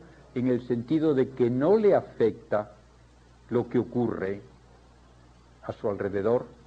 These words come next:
ni lo que se le hace a él. De modo que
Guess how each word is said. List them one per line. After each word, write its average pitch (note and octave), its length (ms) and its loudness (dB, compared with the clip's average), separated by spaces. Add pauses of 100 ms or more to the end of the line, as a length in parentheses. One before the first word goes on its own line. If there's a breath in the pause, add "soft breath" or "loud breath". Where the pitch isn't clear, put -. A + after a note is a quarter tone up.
(880)
ni A2+ 200 -2
lo A2 200 0
que A2 100 -2
se G#2+ 200 -8
le G#2 160 -2
hace G#2 320 -4
a G#2+ 60 -2
él. A#2 220 -2 (1080)
De G#2 120 -4
modo A2+ 340 2
que A2+ 280 -2